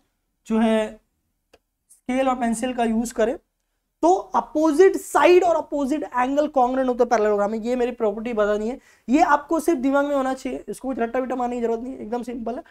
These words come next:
तो अपोजिट साइड डब्ल्यू एक्स और जेड वाई, ये दोनों कॉन्ग्रुएंट होंगे, डब्ल्यू जेड और एक्स वाई, ये कॉन्ग्रुएंट होंगे।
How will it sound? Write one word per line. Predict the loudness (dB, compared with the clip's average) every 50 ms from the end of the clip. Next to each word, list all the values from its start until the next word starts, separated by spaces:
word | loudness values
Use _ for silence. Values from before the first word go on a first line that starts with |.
| _ _ _ _ _ -12
तो | -4
अपोजिट | 0 2 2 2 2 2 2 2 4
साइड | 4 2 4 4
डब्ल्यू | 2 2 2 2 4
एक्स | 2 2 2 0
और | -6 -6 -6 -6 -4
जेड | -2 0 2 2
वाई, | 2 2 0 0 -4 -8
ये | -6 -4 -4
दोनों | -4 -4 -4 -6 -6
कॉन्ग्रुएंट | -6 -6 -6 -4 -4 -4 -4 -4
होंगे, | -4 -4 -6
डब्ल्यू | -6 -8 -4 0 2 2 2 2 2
जेड | 2 2 2 2
और | 2 0 -4 -4 -4 -6 _ -10
एक्स | -10 -8 -6 -6
वाई, | -6 -6 -6 -6
ये | -8 -8 -4
कॉन्ग्रुएंट | -4 -4 -4 -2 -4 -6 -6
होंगे। | -6 -8 -10